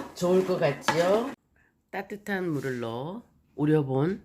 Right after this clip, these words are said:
당근차입니다. 겨울에 이렇게 따뜻하게 하여 마시면 아주 좋은 당근차에 대하여 알아보았습니다. 지인들과 함께 나눌 수 있는 따뜻한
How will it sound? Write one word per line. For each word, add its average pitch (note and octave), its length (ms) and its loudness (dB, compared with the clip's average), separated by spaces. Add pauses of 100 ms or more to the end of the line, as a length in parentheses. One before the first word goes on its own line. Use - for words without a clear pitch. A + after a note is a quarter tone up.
(100)
당근차입니다. A2 1200 0 (1000)
겨울에 E3 500 4
이렇게 C3 640 -2
따뜻하게 G3+ 640 -2
하여 C#3 300 0
마시면 A#2 720 -4 (180)
아주 B2 480 0
좋은 B2+ 580 0 (580)
당근차에 C#3+ 800 2
대하여 A#2+ 600 0 (220)
알아보았습니다. G#2+ 1300 -2 (1200)
지인들과 D3 1040 -4 (340)
함께 A3+ 480 -2
나눌 C#3 320 4
수 C#3 180 -6
있는 C3+ 520 -2 (180)
따뜻한 E3+ 800 -4